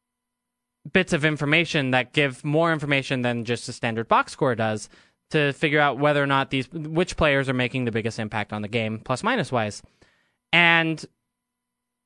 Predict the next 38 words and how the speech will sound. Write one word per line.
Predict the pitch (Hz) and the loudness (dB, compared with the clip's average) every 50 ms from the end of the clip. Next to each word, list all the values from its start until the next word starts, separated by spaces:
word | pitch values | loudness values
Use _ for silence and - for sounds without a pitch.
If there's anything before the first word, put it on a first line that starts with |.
| _ - | _ -2
technical | - 233 277 - - 262 - 226 190 | 0 2 2 2 0 0 2 2 2
fouls | - 214 202 202 196 190 175 | 4 6 6 6 6 4 2
and | 170 156 | -2 0
flagrant | - 233 302 294 285 208 165 | 2 2 4 4 2 0 2
fouls | - 160 151 147 143 143 139 - - | 4 4 4 4 4 2 0 -6 -6
turned | - 185 196 190 175 | -2 0 2 4 4
out | 170 170 - | 2 2 0
to | 156 | -2
be | 151 156 156 | 0 0 0
a | 139 | 2
big | 127 156 143 135 - | 2 2 2 0 0
part | - - 240 277 254 185 - - | 2 4 4 4 4 2 -2 0
of | - 151 147 143 143 139 135 127 - - - - _ _ _ _ _ _ - | 2 4 4 4 4 2 0 -2 -8 -12 -12 -14 _ _ _ _ _ _ 0
have, | - 151 165 170 160 156 139 | 4 6 6 4 4 0 0
being | 156 170 180 180 175 | 2 2 2 2 0
a | 175 | 0
successful | 170 - - - - - 165 156 - - 202 190 | 0 -2 -6 -6 0 0 0 0 2 0 2 2
<laughs> | 165 | 2
N | 160 175 | 0 0
B | 175 185 180 | 0 0 0
A | 190 | 0
player. | - 254 294 330 247 147 127 113 - - - - - - - - | 2 2 4 4 4 2 0 -2 -6 -14 -20 -20 -20 -18 -6 0
And | 185 202 214 | 2 4 4
I | 220 214 | 6 4
don't | 247 269 254 233 | 2 2 0 2
think | 247 233 220 185 - - - - - | 0 0 0 0 -8 -12 -12 -6 2
that | 165 170 165 160 156 - - - 147 139 _ _ 135 _ _ _ _ _ _ _ _ _ _ _ _ | 4 6 6 6 4 2 -2 -12 -20 -20 _ _ -20 _ _ _ _ _ _ _ _ _ _ _ _
Nylon | - 180 185 202 202 190 180 165 | -2 2 2 4 4 4 2 2
Calculus's | - 175 175 170 - 170 156 139 - 147 - | 2 2 2 2 2 0 -2 0 -2 -6 -8
point | - - 156 147 143 139 - | -4 -2 0 0 0 -2 -4
was | - 147 143 139 135 131 127 123 117 - | -2 2 2 4 4 4 2 0 -2 -2
that | - 143 131 127 123 104 | 0 2 2 2 2 0
those | - 139 135 - | 0 -2 -2 0
technical | - 170 160 - - 135 - 147 123 | 0 -2 -2 -2 -2 -4 -2 -2 0
fouls | - 143 131 131 131 123 | 2 2 2 2 2 0
and | 127 120 | -4 -2
flagrant | - 135 127 120 127 117 - | 0 0 0 2 0 0 2
fouls | - 123 120 117 117 113 - - | 2 2 2 2 0 -2 -4 -8